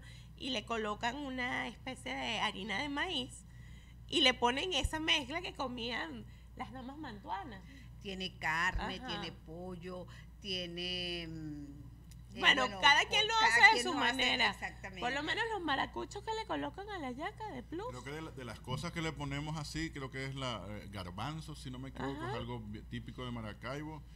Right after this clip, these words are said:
Speaker 3: Y en Maracaibo, la, la hoja que se usa en muchas partes no es de plátano, sino de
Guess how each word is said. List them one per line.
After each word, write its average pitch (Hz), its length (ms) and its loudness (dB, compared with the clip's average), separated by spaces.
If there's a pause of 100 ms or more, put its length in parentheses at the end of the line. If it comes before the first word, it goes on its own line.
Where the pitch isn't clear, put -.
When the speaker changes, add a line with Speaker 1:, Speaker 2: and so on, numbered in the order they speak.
(360)
Speaker 3:
Y 120 140 -2
en 123 140 2
Maracaibo, 135 840 0
la, 107 600 -2
la 98 200 -2
hoja 107 320 -4
que 131 120 -4
se 131 180 -4
usa 135 520 -2 (240)
en 104 360 -4
muchas 110 220 -4
partes 127 320 -2
no 117 160 -2
es 110 80 -4
de 120 80 -2
plátano, 123 380 -4
sino 113 280 -6
de 107 140 -8